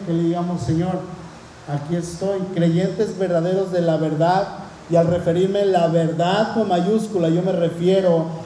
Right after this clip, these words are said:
a ser creyentes reales en nuestro Señor Jesucristo. Dice Jesús en Mateo once doce: "Desde los días de Juan el Bautista hasta ahora, el reino de los cielos sufre violencia,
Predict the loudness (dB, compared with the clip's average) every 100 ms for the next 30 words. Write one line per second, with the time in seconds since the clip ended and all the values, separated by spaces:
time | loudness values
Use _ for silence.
0 | -2 0 2 0 0 0 0 2 2 0
1 | 0 -2 0 2 2 4 2 0 0 -2
2 | -4 -2 0 0 -2 -4 -4 -2 0 0
3 | 0 -2 -4 -6 -8 -2 0 0 -4 -8
4 | -10 -12 -16 -20 -20 -20 -20 -20 -20 -20
5 | -20 -20 -20 -20 -20 -20 -20 -8 0 2
6 | 2 2 0 -2 -4 -2 -2 -2 0 0
7 | 2 2 2 0 -2 0 0 0 -2 0
8 | 0 0 0 0 0 0 0 -2 -2 0
9 | 0 0 -2 -6 -2 0 0 0 2 2
10 | 2 2 0 -6 -10 0 2 2 2 2
11 | 2 2 0 0 -2 -2 0 0 2 -2
12 | -4 -6 -4 -2 -2 -2 -2 0 0 -2
13 | -4 -2 -2